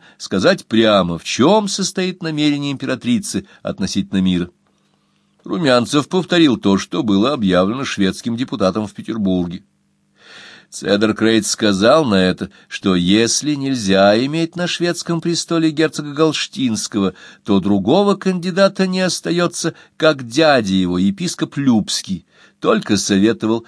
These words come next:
для лучшего успеха выражаться на конференциях так, что епископа Любского рекомендует герцог Галштинский, прибавляя, что императрице также это будет приятно. «Эта рекомендация, — говорил Цедеркрейц, —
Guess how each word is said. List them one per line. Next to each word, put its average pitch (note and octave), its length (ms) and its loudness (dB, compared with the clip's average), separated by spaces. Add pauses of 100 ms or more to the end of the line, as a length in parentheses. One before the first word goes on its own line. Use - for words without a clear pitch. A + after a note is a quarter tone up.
(160)
для G2 180 2
лучшего A2 420 -2
успеха F#2+ 760 0 (260)
выражаться G#2 800 2
на F#3+ 100 -6
конференциях E3+ 840 -4
так, A#2+ 360 2
что G2+ 240 0
епископа F3+ 800 -2
Любского C#3 560 -2 (240)
рекомендует G2+ 880 0
герцог C#3+ 460 0
Галштинский, G#2+ 1000 -6 (400)
прибавляя, G#2+ 500 2
что D#3 180 0
императрице G#2 640 0
также F#2+ 420 0
это G2+ 120 -8
будет G2+ 260 -4
приятно. G2+ 540 -2 (1000)
«Эта A#2 320 2
рекомендация, — G2 960 0
говорил F#2+ 280 0
Цедеркрейц, — F2+ 840 -2